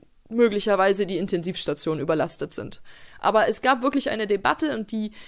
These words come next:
fand dann auch nicht mehr zwischen allen Autoren statt, sondern da waren dann nur noch zwei, drei adressiert und der Rest der ganzen Taskforce wusste nicht, dass es diese Diskussion um die Letalitätsrate überhaupt gibt.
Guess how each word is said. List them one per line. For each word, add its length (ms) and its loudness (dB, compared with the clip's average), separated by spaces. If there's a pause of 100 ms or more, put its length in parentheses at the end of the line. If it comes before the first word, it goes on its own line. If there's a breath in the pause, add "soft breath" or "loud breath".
(100)
fand 240 2
dann 80 4
auch 140 2
nicht 180 -2
mehr 120 -2
zwischen 260 -4
allen 360 4
Autoren 440 -4
statt, 260 -2
sondern 260 -2
da 140 2
waren 240 4
dann 120 0
nur 100 0
noch 160 -4
zwei, 360 2
drei 380 4
adressiert 500 -2
und 140 -6
der 160 0
Rest 380 0
der 60 -4
ganzen 520 -6
Taskforce 720 0 (240 loud breath)
wusste 400 2
nicht, 260 -4
dass 100 -4
es 140 -8
diese 240 -4
Diskussion 480 -6
um 180 -6
die 60 -8
Letalitätsrate 840 -4
überhaupt 320 -10
gibt. 320 -8